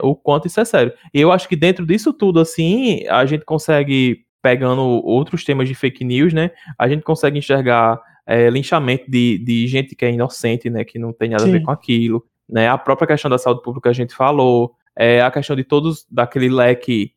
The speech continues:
Speaker 1: né, macabro do, do, dos preconceitos, né? Que a gente pode jogar em cima
Speaker 2: Uhum.
Speaker 1: da, de outras pessoas. E uma coisa que cabe até o assunto que Bia falou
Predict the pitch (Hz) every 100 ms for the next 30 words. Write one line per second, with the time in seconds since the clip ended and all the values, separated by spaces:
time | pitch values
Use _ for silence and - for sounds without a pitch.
0 | _ - 117 120 123 123 - 123 123 120
1 | 117 107 117 - 120 117 135 - 120 135
2 | 165 120 113 117 123 120 - 120 143 120
3 | 113 110 110 147 104 107 107 - _ _
4 | 123 117 123 - 127 147 - 123 147 214
5 | 240 _ _ 156 180 202 240 254 247 196
6 | 190 214 214 196 190 180 160 156 143 139
7 | - 156 233 226 170 160 - 143 143 143
8 | 131 120 120 175 202